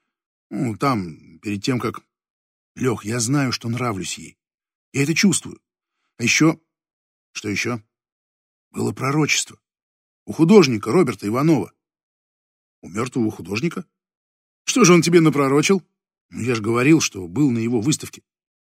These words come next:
Там на одной картине были изображены мы с Катей, и мы явно были вместе. Только причёска у неё была немного другая. А в остальном это точно были я и она. М, значит, ещё встретитесь. Лёш, я всё равно не понимаю.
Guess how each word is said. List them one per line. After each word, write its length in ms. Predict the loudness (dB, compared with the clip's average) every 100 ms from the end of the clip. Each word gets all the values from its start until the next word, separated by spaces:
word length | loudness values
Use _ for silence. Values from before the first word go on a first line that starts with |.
| _ _ _
Там 120 | 0 2
на 80 |
одной 180 | 4 2
картине 420 | 0 0 2 2
были 220 | 2 0 -2
изображены 500 | -2 -2 0 2 2
мы 140 | 2
с 80 | 0
Катей, 360 | -2 -4 -6 _ _ _ _ _ _ _ -6
и 60 |
мы 140 | -2 2
явно 300 | 4 4 2
были 180 | 2
вместе. 400 | 2 0 0 -4 -12 _ _ _ _ _ _ _ _
Только 200 | -20 -20
причёска 460 | -10 -2 0 0 -2
у 60 |
неё 180 | -6 -6
была 220 | -6 -8
немного 320 | -6 -6 -6 -8
другая. 360 | -6 -6 -8 _ _ _ _ _ _ _
А 220 | -14 -10
в 60 |
остальном 560 | -10 -6 -4 -2 -2 -6 _ _ _ _ _ _ _ _
это 180 | -20 -6
точно 320 | 0 2 2
были 200 | 2 2
я 220 | 0 -2 0
и 80 |
она. 280 | 2 2 0 -4 _ _ _ _ _ _ _
М, 260 | -12 -4 -2
значит, 340 | 0 0 0
ещё 220 | 0 0 0
встретитесь. 560 | -2 -2 -4 -6 -8 -10 _ _ _ _ _ _ _ _
Лёш, 300 | -8 -6 -4
я 160 | -6 -8
всё 240 | -8 -6
равно 180 | -2 0
не 80 | -2
понимаю. 380 | -4 -10 -12